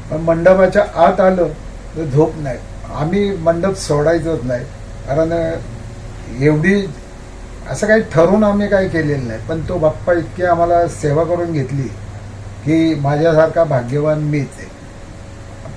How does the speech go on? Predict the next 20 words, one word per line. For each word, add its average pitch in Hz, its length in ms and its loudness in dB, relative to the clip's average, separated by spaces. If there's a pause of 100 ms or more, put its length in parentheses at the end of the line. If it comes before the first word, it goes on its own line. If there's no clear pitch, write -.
(140)
पुढं 196 440 6 (140)
जसं 190 380 2
जसं 180 380 0 (260)
एक 160 260 -4 (240)
वाढत 143 360 6
गेलं 143 320 -2
तसं 151 320 -2 (640)
तात्या 135 300 4
मामांच्या, 160 880 2 (1080)
आ, 135 80 4
याच्याखाली 127 680 0 (760)
त्यांच्या 156 680 2
under 165 280 4 (120)
मी 151 240 2
आणि 156 200 2
अशोक 147 300 -2
भाऊ 131 260 -2 (600)
आणि 143 140 -2
आमची 156 320 0
टीम 151 300 2